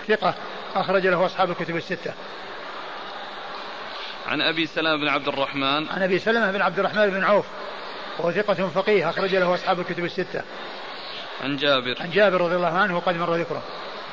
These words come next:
Speaker 2: يقول الأخ: "هل يجب إخبار الشريك أو يبيع ثم يخبره؟"
Speaker 1: إخبار الشريك قبل أن يبيع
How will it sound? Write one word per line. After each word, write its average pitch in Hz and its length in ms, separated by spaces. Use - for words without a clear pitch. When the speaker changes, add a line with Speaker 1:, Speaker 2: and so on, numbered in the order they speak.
Speaker 2:
يقول 147 360
الأخ: 160 300
"هل 190 160
يجب 165 360
إخبار 175 460
الشريك 160 460
أو 202 180
يبيع 180 560
ثم 220 300
يخبره؟" 151 480
Speaker 1:
إخبار 233 420
الشريك 202 560
قبل 220 160
أن 190 180
يبيع 180 480